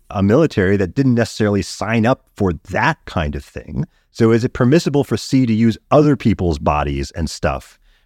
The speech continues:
to come to B's defense, or are we only entitled to use our own bodies and stuff? And if so, you know, then, you know, a lot of other complicating questions come up about what kind of force we're entitled to use, how careful do we have to be about not targeting civilians and so forth.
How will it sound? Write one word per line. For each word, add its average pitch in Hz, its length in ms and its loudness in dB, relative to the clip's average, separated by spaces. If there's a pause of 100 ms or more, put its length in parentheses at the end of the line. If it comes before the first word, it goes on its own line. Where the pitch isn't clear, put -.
(120)
to 98 300 2
come 92 240 2
to 87 100 0
B's 80 240 0
defense, 78 520 -4
or 95 140 2
are 98 60 4
we 107 140 2
only 113 380 4
entitled 85 380 0
to 90 100 -4
use 85 260 0
our 95 220 2
own 90 480 0 (420)
bodies 73 420 -2
and 64 140 -8
stuff? - 400 -8 (340)
And 104 160 0
if 110 80 4
so, 131 380 4
you 110 120 0
know, 73 220 -4
then, 92 440 0 (200)
you 78 120 -8
know, - 100 -16 (320)
a - 60 -20
lot 110 200 4
of 98 60 4
other 104 160 6
complicating 80 540 0
questions - 400 -6
come 78 180 0
up 73 160 -2
about 69 280 -6
what 82 200 -4 (320)
kind 117 320 2
of 110 80 0
force 107 300 2
we're 98 100 2
entitled 87 400 0
to 90 80 -6
use, 78 640 -4 (220)
how 85 180 -2
careful 87 340 0
do 78 100 -6
we 76 120 0
have 73 200 0
to - 60 -4
be 71 220 -2
about 67 260 -4
not 65 140 -8
targeting 67 380 -8
civilians 87 640 2
and 69 100 -6
so 87 220 -4
forth. 73 320 -10